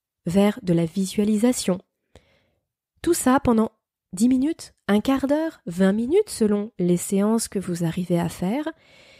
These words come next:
ça va vraiment vous aider déjà à ne pas... Euh, développer d'autres émotions, des émotions qui seraient négatives justement, et ensuite à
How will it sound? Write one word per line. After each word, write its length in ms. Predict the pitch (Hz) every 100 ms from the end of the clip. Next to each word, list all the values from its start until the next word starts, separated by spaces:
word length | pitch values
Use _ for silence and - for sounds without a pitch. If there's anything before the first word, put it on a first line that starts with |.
| _ -
ça 180 | -
va 300 | 214 226 220 _ -
vraiment 720 | 160 160 185 208 285 254 247
vous 300 | 226 202 185
aider 340 | 202 170 196 - _ _ _
déjà 580 | 190 254 262 262 269 302
à 140 | - 190
ne 140 | 190
pas... 440 | 190 247 254 254 220
Euh, 440 | 190 185 180 175 - _ _ _ - _
développer 640 | 185 240 226 233 - 233
d'autres 600 | 208 180 262 285 - 220 190
émotions, 360 | 190 196 370
des 160 | 330 202
émotions 280 | 185 - 226
qui 120 | -
seraient 200 | - 214
négatives 580 | 202 185 165 - 247 226
justement, 520 | 196 - 185 180 359 _ - - - -
et 120 | 202
ensuite 480 | 202 - 302 - _ _
à 200 | 214